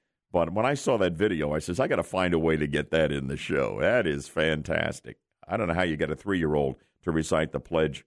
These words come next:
of Allegiance. I really don't. You know,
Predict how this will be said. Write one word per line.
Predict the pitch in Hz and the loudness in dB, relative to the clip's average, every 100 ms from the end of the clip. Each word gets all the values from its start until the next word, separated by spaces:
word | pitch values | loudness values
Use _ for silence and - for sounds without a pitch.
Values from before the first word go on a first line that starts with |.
| _ | _
of | 69 73 65 - | 0 0 0 -8
Allegiance. | 67 69 85 - 50 - - _ _ _ _ | -6 -2 -2 -4 -12 -16 -20 _ _ _ _
I | 78 | -4
really | 78 78 65 | 0 0 0
don't. | 69 58 - _ _ _ _ _ _ - | -2 -4 -10 _ _ _ _ _ _ -4
You | 82 | -4
know, | 62 | -4